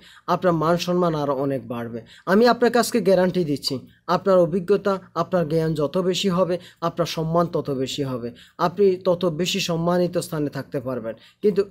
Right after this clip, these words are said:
আপনি যদি সম্মানিত স্থানে না থাকতে চান, যদি আপনি যে অবস্থা সেই অবস্থায় থাকতে চান,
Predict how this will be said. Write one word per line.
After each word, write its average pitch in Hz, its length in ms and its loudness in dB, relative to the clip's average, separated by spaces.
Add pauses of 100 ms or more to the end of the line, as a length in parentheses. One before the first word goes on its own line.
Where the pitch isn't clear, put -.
আপনি 175 380 2
যদি 156 520 0 (220)
সম্মানিত 190 640 2
স্থানে 180 380 0
না 160 300 -2
থাকতে 156 400 -2
চান, 143 420 -2 (320)
যদি 185 300 2
আপনি 185 400 0
যে 170 200 2
অবস্থা 165 380 0
সেই 170 240 -2
অবস্থায় 156 440 -2
থাকতে 156 380 -4
চান, 139 260 -2